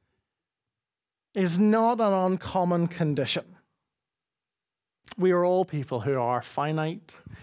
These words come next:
weak, we don't know the future.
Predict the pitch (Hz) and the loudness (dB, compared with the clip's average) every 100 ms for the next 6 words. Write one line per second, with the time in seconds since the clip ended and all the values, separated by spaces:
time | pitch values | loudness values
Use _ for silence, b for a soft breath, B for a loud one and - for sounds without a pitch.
0 | B B B B 123 143 165 - - B | B B B B -2 0 0 -4 -20 B
1 | B B 139 135 143 165 170 170 - 165 | B B -8 -4 -2 0 0 -2 -4 -4
2 | 151 - 165 151 156 156 | -2 0 0 2 0 -4